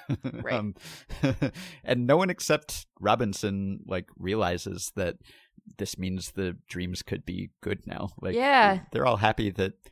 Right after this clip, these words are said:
Speaker 1: they're innocent, but I guess they're also used to being bad and
Speaker 2: Yeah.
Speaker 1: finishing last, that they don't even see that this could be a big break for Dreams. <laughs> So
Speaker 2: Yeah.
Speaker 1: all along,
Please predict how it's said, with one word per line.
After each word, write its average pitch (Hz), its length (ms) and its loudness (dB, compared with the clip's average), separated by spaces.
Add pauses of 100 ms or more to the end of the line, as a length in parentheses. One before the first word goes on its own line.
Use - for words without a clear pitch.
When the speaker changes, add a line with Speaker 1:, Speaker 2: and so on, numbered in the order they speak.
(120)
Speaker 1:
they're 101 120 -2
innocent, 101 420 -2
but 95 100 2
I 92 60 0
guess 98 180 -2
they're 98 160 0
also 98 220 2
used 90 360 -2
to 90 200 0 (100)
being 90 300 -4 (240)
bad 92 520 0
and 95 80 0
Speaker 2:
Yeah. 95 160 -2
Speaker 1:
finishing 92 360 -2
last, 107 380 -6
that - 240 -6 (300)
they 98 80 0
don't 92 180 2
even 87 200 -2
see 98 380 0 (140)
that 90 200 -2 (140)
this - 160 -4
could - 180 -10
be 90 140 -4
a 85 40 -4
big 87 240 -6
break - 480 -2
for 92 240 -8
Dreams. - 500 -4
<laughs> - 40 -8
So 98 460 2
Speaker 2:
Yeah. 175 200 -6 (320)
Speaker 1:
all 160 280 10
along, 104 480 6